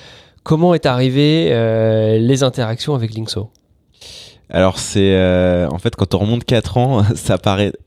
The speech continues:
Speaker 2: énorme tout ce qui s'est passé, euh, en l'espace de ces, euh, de ce temps-là. Puisque à l'époque, en fait, enfin, tout a démarré, euh, je pense que je devais avoir dix-huit ans. Aujourd'hui, j'en ai, euh, j'en ai vingt-neuf, donc c'était il y a plus de dix ans.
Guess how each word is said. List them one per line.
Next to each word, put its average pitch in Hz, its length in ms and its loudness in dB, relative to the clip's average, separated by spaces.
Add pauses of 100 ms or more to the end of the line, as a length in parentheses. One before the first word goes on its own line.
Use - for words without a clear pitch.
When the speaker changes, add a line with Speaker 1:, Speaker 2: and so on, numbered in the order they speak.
(200)
Speaker 2:
énorme 117 440 2
tout - 80 -10
ce 113 100 -10
qui - 80 -16
s'est 104 140 -2
passé, 101 300 0
euh, 98 280 -2 (380)
en 90 80 -4
l'espace 98 380 0
de 95 100 0
ces, 87 300 -4
euh, 69 360 -6
de 90 140 0
ce 87 100 -4
temps-là. 104 380 0 (460)
Puisque - 260 -2
à 101 340 4
l'époque, 107 360 0
en 101 80 0
fait, 110 260 -2
enfin, 90 220 -4
tout - 200 -6
a 113 60 2
démarré, 104 640 2
euh, 90 520 -2 (120)
je - 100 -12
pense 110 200 -2
que 95 100 -2
je 87 80 -4
devais 87 160 4
avoir 85 260 2
dix-huit 95 320 -4
ans. 131 200 -2 (100)
Aujourd'hui, 90 420 -2
j'en 87 160 -4
ai, 85 140 -6
euh, 80 220 -4 (400)
j'en 87 180 0
ai 90 60 4
vingt-neuf, 110 440 2
donc 90 140 -8
c'était - 160 -6
il 90 40 2
y - 20 2
a - 40 -2
plus 120 140 -2
de 113 60 -6
dix 107 200 2
ans. 131 180 0